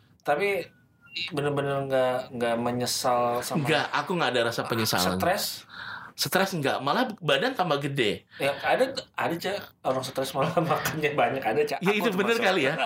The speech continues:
Speaker 1: <laughs>
Speaker 2: Tapi aku kayaknya nggak stres, karena bukan
Speaker 1: Nggak,
Speaker 2: apa-apa.
Speaker 1: nggak.
Speaker 2: Ini waktu nyalek berat badan kan kurang dari seratus ya.
Speaker 1: Tapi
Speaker 2: Setelah
Speaker 1: kan duit,
Speaker 2: nyalek baru
Speaker 1: duit, duit
Speaker 2: seratus.
Speaker 1: yang dikeluarkan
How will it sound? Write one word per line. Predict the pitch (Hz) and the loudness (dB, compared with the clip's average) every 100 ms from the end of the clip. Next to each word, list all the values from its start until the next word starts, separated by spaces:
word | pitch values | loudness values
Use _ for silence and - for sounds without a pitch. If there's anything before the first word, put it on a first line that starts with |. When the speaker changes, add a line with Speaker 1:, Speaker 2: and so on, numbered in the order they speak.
| 339 - | -2 -4
Speaker 1:
<laughs> | - - 170 | -6 -2 0
Speaker 2:
Tapi | 226 | 2
aku | 190 - | 0 -2
kayaknya | 208 240 | 0 2
nggak | 196 - | 0 0
stres, | 202 185 | 0 0
karena | 175 220 | 0 0
bukan | 208 175 | 0 0
Speaker 1:
Nggak, | 170 | 0
Speaker 2:
apa-apa. | 190 208 | 0 0
Speaker 1:
nggak. | 208 - - | -4 -14 -6
Speaker 2:
Ini | 214 | 0
waktu | 202 - 156 | 0 0 -2
nyalek | 143 139 214 117 - _ _ _ - | 2 2 0 -4 -14 _ _ _ -6
berat | 139 139 143 | 0 0 2
badan | 135 147 | 2 2
kan | 143 - | -2 0
kurang | 160 143 | 2 4
dari | 139 139 | 4 2
seratus | 147 127 - 156 | 2 0 0 0
ya. | - 202 - - | 0 0 -6 -4
Speaker 1:
Tapi | 185 190 | -2 0
Speaker 2:
Setelah | - 160 | 0 2
Speaker 1:
kan | 165 | 2
duit, | |
Speaker 2:
nyalek | 196 202 | 2 0
baru | 180 | 2
Speaker 1:
duit, | 135 | 2
duit | 143 | 2
Speaker 2:
seratus. | 135 131 131 | 0 0 -2
Speaker 1:
yang | 185 180 | -2 -2
dikeluarkan | 170 170 190 190 196 226 | -2 0 0 0 -2 -4